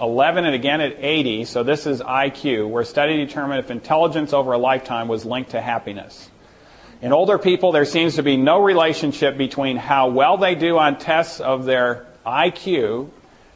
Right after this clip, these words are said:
and thinking memory skills and how satisfied they are with their life. The researchers found no relationship between satisfaction scores and cognitive ability.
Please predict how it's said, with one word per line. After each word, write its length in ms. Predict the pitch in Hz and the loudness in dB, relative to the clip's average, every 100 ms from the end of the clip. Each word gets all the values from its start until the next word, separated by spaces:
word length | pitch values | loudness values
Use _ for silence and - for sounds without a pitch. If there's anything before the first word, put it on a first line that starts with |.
| _ | _
and 200 | 131 131 | -6 -4
thinking 500 | - 175 202 202 190 | -4 -2 0 0 0
memory 340 | 165 170 151 139 | 0 2 2 0
skills 440 | - 131 120 123 | -2 2 2 2
and 120 | 131 | 0
how 180 | 131 143 | 0 2
satisfied 800 | 139 - 180 208 151 - 123 127 | 2 0 2 2 0 0 2 2
they 100 | 127 | 2
are 180 | 127 135 | 2 4
with 120 | 139 | 2
their 160 | 143 151 | 4 4
life. 400 | 185 160 107 - | 4 2 -2 -4
The 100 | 123 | 0
researchers 560 | 165 180 185 - 160 | 0 0 0 0 -2
found 440 | - 151 147 135 131 | -2 0 0 0 0
no 180 | 165 220 | 2 4
relationship 880 | 220 196 170 151 - 127 - 135 135 | 4 4 2 2 -4 -6 -2 -2 -2
between 380 | 131 - 131 120 | -8 -6 -6 -4
satisfaction 840 | - 151 185 185 165 156 - 131 | 0 2 2 2 2 2 0 -8
scores 500 | 120 - 123 120 117 | -6 0 2 4 2
and 140 | 113 110 | -4 -4
cognitive 520 | 123 117 117 117 110 | -2 -2 -4 -6 -6
ability. 440 | 104 101 98 - | -4 -6 -10 -14